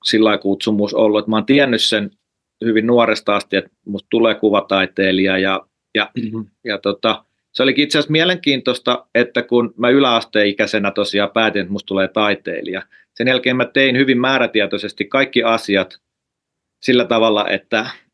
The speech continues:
että musta tulisi taiteilija. No sit mä pääsin taidekouluun lopulta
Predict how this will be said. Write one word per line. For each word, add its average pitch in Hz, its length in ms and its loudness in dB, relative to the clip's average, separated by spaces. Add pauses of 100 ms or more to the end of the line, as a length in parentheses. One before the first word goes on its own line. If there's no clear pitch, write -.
(160)
että 113 220 -2
musta 120 240 -2
tulisi 139 360 2
taiteilija. 90 720 -4
No 113 80 -4
sit - 120 -10
mä 147 80 -2
pääsin 147 420 0
taidekouluun 123 680 2
lopulta 110 560 0